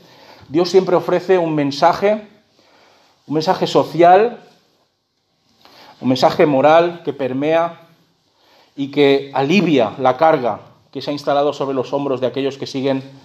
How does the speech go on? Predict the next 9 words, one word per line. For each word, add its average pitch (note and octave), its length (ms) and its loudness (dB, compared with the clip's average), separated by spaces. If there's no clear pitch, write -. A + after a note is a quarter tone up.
sin C3+ 280 0
doblegarse C3 520 4
ante B2+ 180 -2
las B2 200 -2
amenazantes B2+ 640 -4
prácticas B2+ 560 -2
de B2 60 -4
los A#2 160 -6
opresores. A2 680 -8